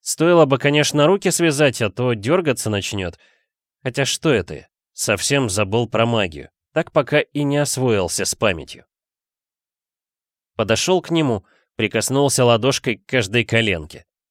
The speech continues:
Вот теперь можно пробуждать. Темные импульсы парализовали нервные окончания. Двигать он ими не сможет, пока не освобожу. Так будет намного лучше. Коснулся пальцем лба, вернулся в кресло.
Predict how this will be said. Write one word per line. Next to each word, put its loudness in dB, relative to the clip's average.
Вот -2
теперь 0
можно 0
пробуждать. -2
Темные 2
импульсы -2
парализовали 2
нервные 0
окончания. -2
Двигать -2
он 0
ими 0
не 0
сможет, -4
пока 0
не 0
освобожу. -2
Так -2
будет -4
намного 2
лучше. -4
Коснулся 2
пальцем 0
лба, 2
вернулся 0
в -8
кресло. -4